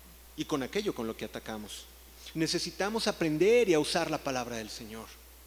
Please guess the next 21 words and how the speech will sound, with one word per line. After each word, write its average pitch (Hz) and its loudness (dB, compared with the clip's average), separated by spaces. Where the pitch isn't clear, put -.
Jesús 214 0
nos 151 2
vino 170 2
a 175 2
enseñar 156 -2
a 127 -4
través 131 -4
de 135 -4
parábolas 127 -4
y 123 -8
sabiduría, 127 -4
y 160 0
este 208 -6
punto 202 -2
es 185 0
muy 185 0
importante 139 -2
en 113 -6
cuanto 117 -4
a 120 -4
ejercitarnos. 113 -10